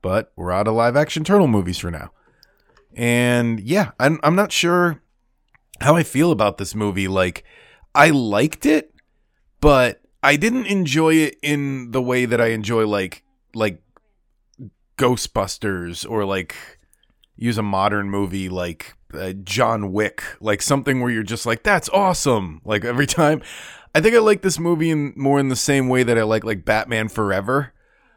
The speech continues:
where, like, you're just fascinated by all the decisions being made and the, and the stuff in there is, like,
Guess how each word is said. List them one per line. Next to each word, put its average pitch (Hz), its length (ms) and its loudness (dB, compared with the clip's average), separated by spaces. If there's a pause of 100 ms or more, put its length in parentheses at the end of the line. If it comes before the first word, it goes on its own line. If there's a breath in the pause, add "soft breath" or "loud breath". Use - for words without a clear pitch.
(140)
where, 127 280 0
like, 107 520 -2 (440)
you're 139 120 2
just 127 220 -2
fascinated 127 920 0
by 117 140 2
all 113 140 2
the 104 120 -4
decisions 117 640 -4
being 135 280 0
made 131 360 0
and 107 160 0
the, 107 160 -4
and 107 160 -2
the 107 60 0
stuff - 380 -2
in 117 120 -2
there 113 240 0
is, 107 160 -2
like, 101 260 -4